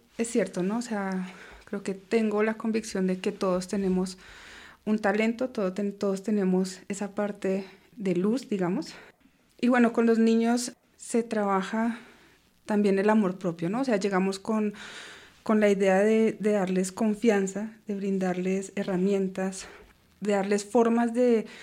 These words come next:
de solucionar sus problemas. Y finalmente es un espacio que es muy gratificante, ¿no? O sea, es un espacio donde cada vez que vamos, los niños llegan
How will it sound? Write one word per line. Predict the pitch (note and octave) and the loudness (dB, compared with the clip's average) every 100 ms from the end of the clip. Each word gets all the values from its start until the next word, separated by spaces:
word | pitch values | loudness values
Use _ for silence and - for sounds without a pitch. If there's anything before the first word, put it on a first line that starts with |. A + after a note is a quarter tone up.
| - | -4
de | G#3 | -4
solucionar | G3+ G#3 G3 F#3 F#3+ F#3 | -2 -4 0 2 2 0
sus | G3+ - | -4 -6
problemas. | G#3+ G3+ F3+ F#3 - - - - - - - _ _ _ _ _ | -4 -2 -2 -2 -6 -16 -20 -20 -20 -20 -20 _ _ _ _ _
Y | A#3 A#3 A3+ A3 A3 | 2 4 4 4 4
finalmente | A#3 A3 G#3+ A3 A#3+ | 4 4 4 2 2
es | |
un | A#3+ A#3+ | 2 2
espacio | A#3+ B3 A#3+ A#3+ A#3+ B3 | 2 2 4 4 0 0
que | B3+ A#3 - - | 2 2 -2 -6
es | G3+ | -2
muy | G#3 G#3+ | 2 4
gratificante, | G#3+ G#3+ A3+ G#3+ G#3 F3 F3 | 2 0 -2 -2 0 -2 -2
¿no? | F#3 B3+ | -4 -4
O | |
sea, | B3+ G3 F3+ | -6 -2 -2
es | F#3 F#3 | -2 -2
un | G3+ | -2
espacio | G#3+ G#3+ A3 G#3 G#3+ | 0 0 0 2 0
donde | G#3+ A3 G#3+ | 0 0 0
cada | G#3 F#3 F#3 | 0 0 2
vez | F#3+ F#3 | 0 0
que | G#3+ | 0
vamos, | G3 G3+ A3 - - _ _ _ | 0 0 -4 -8 -20 _ _ _
los | G#3 G#3 | -2 2
niños | G3 F#3 F#3 | 4 4 4
llegan | G3+ G#3+ G3+ G3+ | 6 6 6 0